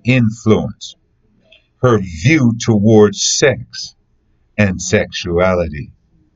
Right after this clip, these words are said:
And when I say that a girl growing into a woman may have various experiences that impact and influence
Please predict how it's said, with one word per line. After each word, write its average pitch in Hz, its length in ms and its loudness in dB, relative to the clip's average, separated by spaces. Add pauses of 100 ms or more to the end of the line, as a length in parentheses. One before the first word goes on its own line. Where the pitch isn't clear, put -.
(1040)
And 95 120 0
when 110 140 4
I 107 60 4
say 170 260 2
that 143 180 4
a 113 60 2
girl 120 320 2
growing 113 440 4
into 101 240 2
a 87 120 2
woman 113 380 4
may 98 160 2
have 101 280 0
various 110 460 2
experiences 110 800 0
that 92 120 0
impact 107 440 2
and 98 120 4
influence 107 600 2